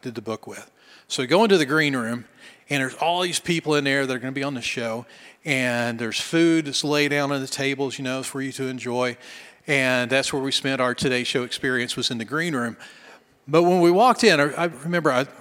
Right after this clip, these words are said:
we walked in and I looked, and there was Ben Affleck. Now, this was not Batman Ben Affleck. This was teen heartthrob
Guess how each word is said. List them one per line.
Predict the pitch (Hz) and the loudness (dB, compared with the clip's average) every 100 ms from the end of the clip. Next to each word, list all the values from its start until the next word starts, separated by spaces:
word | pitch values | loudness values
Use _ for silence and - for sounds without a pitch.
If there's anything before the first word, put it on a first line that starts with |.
| - | -12
we | 143 | -4
walked | 131 185 180 | 2 2 2
in | 160 | -2
and | 131 | 0
I | 120 | 0
looked, | 127 147 127 - - | 0 0 -2 -8 -8
and | 135 120 113 | -4 -4 -2
there | 131 | -2
was | 147 | -2
Ben | 120 120 123 | -2 -2 -2
Affleck. | 180 - 98 - - - _ _ _ _ - - - | -4 -6 -12 -14 -20 -20 _ _ _ _ -20 -10 -2
Now, | 143 | 0
this | 180 | 2
was | 220 180 | 2 2
not | 180 139 | 2 4
Batman | 151 180 - 139 120 117 | 4 4 2 0 0 -2
Ben | 127 117 | -2 -2
Affleck. | 113 101 - 98 95 - _ - - | -2 -6 -8 -10 -10 -14 _ -20 0
This | 160 180 | 4 4
was | 170 135 - - _ - | 4 2 -2 -12 _ 0
teen | - 180 | 4 4
heartthrob | 151 190 208 208 160 127 113 110 | 6 6 6 6 6 6 4 0